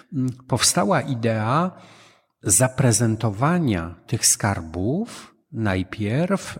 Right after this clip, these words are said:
w sposób taki, który przypomni w ogóle ten patriotyczny zryw z ostatnich lat funkcjonowania drugiej Rzeczpospolitej, czyli z tysiąc dziewięćset trzydziestego siódmego, ósmego i dziewiątego roku.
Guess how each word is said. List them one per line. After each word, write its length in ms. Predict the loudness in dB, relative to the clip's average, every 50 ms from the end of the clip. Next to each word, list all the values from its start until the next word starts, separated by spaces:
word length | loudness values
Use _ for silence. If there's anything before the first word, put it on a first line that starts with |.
| -18 _
w 120 | -4 -4
sposób 520 | -4 0 2 2 2 2 0 -4 -6 -6
taki, 460 | -4 -2 -2 -2 -2 -4 -6 -6 -6 -6
który 680 | -8 -14 -6 -2 0 0 2 2 2 2 2 0 0 -4 -12 -20 -20 -20 _ _ -20 -6
przypomni 720 | -2 0 2 2 0 2 0 2 2 4 4 6 6 4 4
w 80 | 2
ogóle 340 | -2 -4 -4 -4 -2 -2 -2
ten 220 | -2 -2 -2 -2 0
patriotyczny 920 | -2 -2 -2 -2 -4 -2 0 0 -2 -2 -4 -4 -2 -2 0 2 2 2
zryw 680 | 2 2 2 2 2 2 2 2 0 -2 -8 -10 -10 -6 -4 -2
z 140 | -2 -2 -2
ostatnich 680 | -2 0 -2 0 2 0 0 0 0 0 -2 -2 -2 -2
lat 420 | -4 -2 -4 -4 -6 -10 -12 -10 -10 0
funkcjonowania 760 | 2 2 2 4 2 2 4 4 4 4 4 4 4 4 4
drugiej 420 | 2 2 0 0 0 2 2 2 2
Rzeczpospolitej, 960 | 2 -2 -4 -4 -4 -4 -4 -4 -6 -8 -8 -8 -10 -12 -12 -12 -14 -14 -14 _ -20 -20 -18 -18 -20 -16 _ -4 -4 -2 0
czyli 340 | 0 0 0 2 2 0
z 100 | 0 0
tysiąc 300 | 0 0 2 2 2 2
dziewięćset 380 | 4 4 4 2 4 2 -2 0
trzydziestego 540 | 0 -2 0 0 -2 0 0 -2 -2 -2 -2
siódmego, 560 | -2 -2 -2 -2 0 0 0 0 2 0 -2
ósmego 500 | -2 -2 -2 -2 0 0 0 2 2 2
i 80 | 2 2
dziewiątego 600 | 2 0 0 0 -2 -2 -4 -6 -8 -8 -10 -12
roku. 340 | -14 -16 -20 _ -20 -20